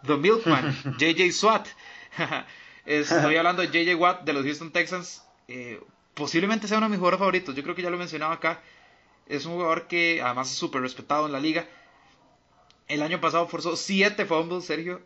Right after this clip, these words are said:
Speaker 1: Tuvo dieciséis capturas, sesenta y un tackles, dieciocho para pérdida de yardas y veinticinco golpes al mariscal de campo en un equipo que empezó muy mal y terminó, pues, bastante bien.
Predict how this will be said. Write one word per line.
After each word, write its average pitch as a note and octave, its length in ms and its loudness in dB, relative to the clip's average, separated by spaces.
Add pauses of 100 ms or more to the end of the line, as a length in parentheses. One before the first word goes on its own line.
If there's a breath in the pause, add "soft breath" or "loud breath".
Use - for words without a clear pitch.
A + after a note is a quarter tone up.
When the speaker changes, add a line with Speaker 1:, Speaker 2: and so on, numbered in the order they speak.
(360)
Speaker 1:
Tuvo F3 260 2
dieciséis D#3+ 540 0
capturas, D#3+ 600 -4 (200)
sesenta C#3+ 560 -6
y D#3+ 80 2
un F#3+ 160 -4
tackles, F#3+ 440 -6 (220 soft breath)
dieciocho D3+ 500 0
para C#3+ 200 -4
pérdida D#3+ 300 2
de D#3+ 100 0
yardas E3+ 420 -2 (400 soft breath)
y E3 180 -2
veinticinco D#3+ 800 0
golpes E3+ 340 0
al D#3+ 100 -6
mariscal D3 420 -4
de D3+ 80 -4
campo C3+ 300 -4
en C3 60 -6
un C#3+ 120 -6
equipo E3 320 -4
que - 80 -4
empezó D3+ 320 -6
muy F3 120 -2
mal E3+ 200 0
y F3 60 -8
terminó, C3+ 480 -4
pues, B2+ 160 -2
bastante C3+ 420 -4
bien. D#3+ 260 -2